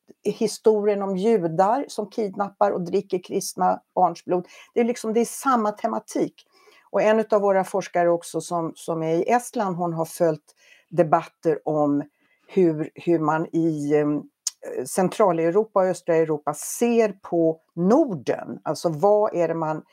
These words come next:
hur, vad finns det för konspirationsteorier om Norden? Och där är det det här med barn och barn som blir kidnappade. Ett centralt, alltså, ryska barn i Norge som omhändertas och så. Så att det här är ju, vi,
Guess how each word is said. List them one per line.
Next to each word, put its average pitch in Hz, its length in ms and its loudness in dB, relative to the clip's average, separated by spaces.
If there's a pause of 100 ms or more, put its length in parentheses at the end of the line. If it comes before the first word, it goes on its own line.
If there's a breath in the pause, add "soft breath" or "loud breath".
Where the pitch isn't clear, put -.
(160 soft breath)
hur, 226 200 2
vad 185 160 0
finns 196 180 -4
det 175 80 -12
för 180 60 -4
konspirationsteorier 165 960 -2
om 135 160 -2
Norden? 202 360 0
Och 180 100 -6
där 214 160 4
är 190 160 -2
det 175 100 2
det 170 60 -2
här 143 160 -4
med 139 280 -4
barn 135 560 0 (300)
och 156 140 -2
barn 139 320 2
som 135 240 -6
blir 135 140 0
kidnappade. - 920 -4 (680 soft breath)
Ett 165 180 -2
centralt, 156 800 -2
alltså, 127 260 -8 (600)
ryska 208 500 0
barn 175 400 2
i 170 120 -8
Norge 147 640 -2
som 143 360 -4
omhändertas 143 920 -4
och - 80 -16
så. - 240 -10
Så - 120 -4
att - 80 -6
det 202 60 -2
här 226 200 2
är 220 180 2
ju, 214 140 2 (280 soft breath)
vi, 220 100 -2